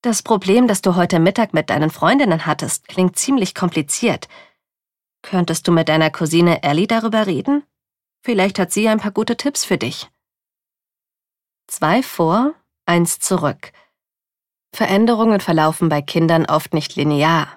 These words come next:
sondern häufig geht es zwei Schritte vorwärts und einen Schritt zurück.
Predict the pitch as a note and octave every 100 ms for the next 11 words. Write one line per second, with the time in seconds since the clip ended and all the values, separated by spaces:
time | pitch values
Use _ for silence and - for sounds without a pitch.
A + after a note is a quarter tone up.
0 | _ - D#3 E3 E3+ D#3 - A#3 - F#3
1 | - - - C3+ D3+ - D3+ C#3+ - D3
2 | C#3+ D3+ F3 - G3 - - F3 E3+ -
3 | F#3 - G3+ G3 -